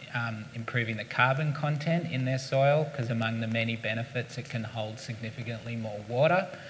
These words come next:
So we actually are lucky that we have a really engaged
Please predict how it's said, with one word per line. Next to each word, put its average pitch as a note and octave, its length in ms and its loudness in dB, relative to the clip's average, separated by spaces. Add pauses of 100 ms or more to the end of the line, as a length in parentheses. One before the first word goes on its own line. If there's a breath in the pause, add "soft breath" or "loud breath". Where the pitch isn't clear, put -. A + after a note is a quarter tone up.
(360 loud breath)
So D#3+ 180 6
we D#3 100 12
actually D3 540 8
are A#2 240 6 (340 loud breath)
lucky C3+ 400 8
that A#2 180 2
we A2+ 180 2
have A#2+ 260 2
a A#2 100 2
really A#2 580 0
engaged A2+ 800 -2